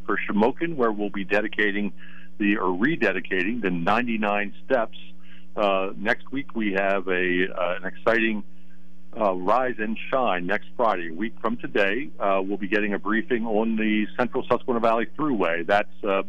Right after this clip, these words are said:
that will be, uh, virtual, uh, so we'll invite everybody who's listening to just go to G S V C C dot O R G and sign up, uh, to hear exactly what's going on with the Thruway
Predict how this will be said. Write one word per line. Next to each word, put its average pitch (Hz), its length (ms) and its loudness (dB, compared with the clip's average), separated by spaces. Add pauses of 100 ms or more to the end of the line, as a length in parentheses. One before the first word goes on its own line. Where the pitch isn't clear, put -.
that 110 160 0
will 107 100 0
be, 101 480 2
uh, 101 120 -2
virtual, 151 440 2 (360)
uh, 101 200 2 (100)
so 107 100 -2
we'll 101 260 2
invite 98 380 2
everybody 101 480 0
who's 95 180 -4
listening 104 580 0
to 95 340 2
just 101 260 2
go 107 120 6
to 98 140 4 (400)
G 127 460 2
S 113 180 4 (140)
V 113 320 0 (120)
C 139 180 0 (100)
C 90 320 2 (340)
dot 104 180 4
O 110 160 2
R 110 200 2
G 110 380 -2
and 95 160 -2 (120)
sign 104 260 2
up, 98 200 2 (440)
uh, 92 220 2
to 101 120 -6
hear 95 400 0 (140)
exactly 87 840 -2
what's 92 200 -4
going 92 360 0
on 90 300 0
with 85 160 -4
the - 80 -4
Thruway 87 680 2